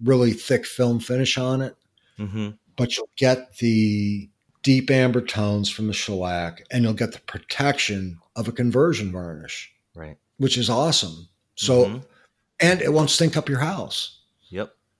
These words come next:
Speaker 1: So go for it. There are, and now I'm gonna say one more thing, and I've probably covered everything you guys are gonna say, but
Speaker 2: That's
Speaker 1: I
Speaker 2: okay.
Speaker 1: feel the, I feel the need to.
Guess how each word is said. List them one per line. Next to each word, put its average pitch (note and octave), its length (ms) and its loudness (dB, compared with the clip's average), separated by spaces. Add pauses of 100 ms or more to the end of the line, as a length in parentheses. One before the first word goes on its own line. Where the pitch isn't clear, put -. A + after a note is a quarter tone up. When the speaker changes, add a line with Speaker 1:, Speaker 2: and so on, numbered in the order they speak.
(500)
Speaker 1:
So C#3 220 4
go C#3+ 280 6
for G#2 360 -6
it. - 100 -14 (440)
There C#3+ 320 4
are, C#3+ 640 6
and A2+ 140 0
now B2+ 420 4
I'm B2 160 4
gonna A2+ 140 2
say A#2 240 0
one A#2+ 320 4
more D#3+ 240 6
thing, A#2+ 720 2 (640)
and A2+ 100 -2
I've G#2 160 -4
probably B2 300 0
covered A2 400 -4
everything A2 480 -2
you F#2+ 140 -6
guys G2 380 -4
are F#2+ 60 -10
gonna F#2 360 -10 (160)
say, G2 480 -6 (140)
but G2 240 -10 (320)
Speaker 2:
That's F#2+ 260 -6
Speaker 1:
I F3 40 -2
Speaker 2:
okay. C#3+ 220 -4
Speaker 1:
feel A2+ 140 -6
the, G2 220 -8 (120)
I G#2+ 40 -6 (120)
feel A2+ 160 -4
the C3 100 -4
need G2 300 -6
to. E2 240 -16